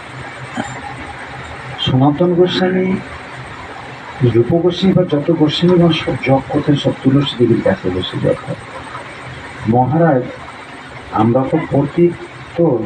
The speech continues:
দীক্ষান্তকারী ভক্তি জীবনে আছি ঠিক, কিন্তু আমরা জানি ভক্তি জীবনে আছি মানে আমি অনেক কিছু, কিন্তু যেখান থেকে ভক্তি উন্নতি হয় সেই জপটা থেকে, সেই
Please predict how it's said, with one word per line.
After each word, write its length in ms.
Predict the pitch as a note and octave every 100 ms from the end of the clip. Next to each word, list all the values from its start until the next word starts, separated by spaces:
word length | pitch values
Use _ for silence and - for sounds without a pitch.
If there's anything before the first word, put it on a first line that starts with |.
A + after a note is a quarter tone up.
| -
দীক্ষান্তকারী 800 | C3 - C#3 D#3+ D#3 E3 E3 E3
ভক্তি 380 | A2+ C#3 - D3+
জীবনে 240 | E3 E3
আছি 320 | D3 D3 F#3+
ঠিক, 220 | F3 C#3+
কিন্তু 200 | C3 C#3
আমরা 180 | C#3+ C#3+
জানি 240 | C#3 D3+ D#3+
ভক্তি 480 | C3 C3+ - E3 D#3+ - - - -
জীবনে 280 | C#3+ E3 D#3
আছি 300 | C3+ - D#3+
মানে 160 | E3+
আমি 120 | E3
অনেক 260 | D3+ B2+ D#3+ D3+
কিছু, 280 | C3 A2+ G2 - - - - - - - - -
কিন্তু 200 | D#3 D#3+
যেখান 540 | - C3 - - F#3
থেকে 200 | F#3 F#3
ভক্তি 600 | F#3+ - D#3 - - F3+
উন্নতি 600 | F3 C#3+ C#3+ D3 F3+ F#3
হয় 280 | C#3+ - - - - - - - - C#5+ D5 - - -
সেই 240 | - D3
জপটা 760 | C3+ C#3 C3+ B2 D3 - - G3
থেকে, 380 | - C#3+ A#2 G2 - - - - - - - - -
সেই 120 | C3+